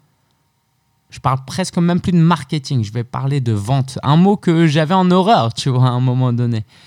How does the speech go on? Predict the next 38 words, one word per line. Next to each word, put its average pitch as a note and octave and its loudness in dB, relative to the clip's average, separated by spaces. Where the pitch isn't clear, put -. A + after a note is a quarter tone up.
Mais B2 -2
en A#2 -2
fait, - -6
non, E3 0
je B2+ -6
me A2 -2
suis - -8
rendu A2+ -2
compte C#3+ -4
que A#2+ -6
une A2+ 2
bonne E3 2
stratégie, E3+ -4
une C#3+ 2
bonne C#3 0
manière C#3 -2
de A2 -2
vendre B2 -4
est C3 -6
une A#2+ 0
manière C3 2
de A2 0
montrer C#3+ 4
de C3 0
l'amour C3 2
et A2+ 2
de G2+ -2
servir A#2 -4
les G#2+ -4
gens G2+ -4
autour - -10
de G2+ -8
toi. - -18
Ok, F#3 -12
alors C3 -2
parlons F#3 2
de - -8
ça. G#2+ -4